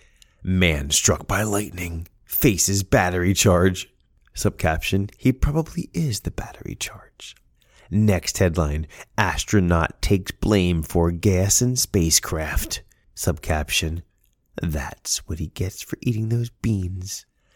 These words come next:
Next headline, "Kids make nutritious snacks."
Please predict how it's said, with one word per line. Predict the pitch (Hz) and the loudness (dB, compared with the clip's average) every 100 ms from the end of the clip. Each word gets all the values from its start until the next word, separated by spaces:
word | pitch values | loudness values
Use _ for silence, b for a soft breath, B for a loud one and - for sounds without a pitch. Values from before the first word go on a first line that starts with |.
| b b b - | b b b -2
Next | 110 95 - - | 2 2 0 -6
headline, | - 107 107 117 120 127 135 - _ _ - | 0 2 4 4 2 0 -4 -14 _ _ -6
"Kids | - 151 110 110 - | 2 4 4 0 -2
make | - 165 131 120 | 2 4 4 4
nutritious | 123 - - 139 - 151 | 2 2 2 2 2 4
snacks." | - 170 160 147 - - - | 4 4 2 0 0 0 0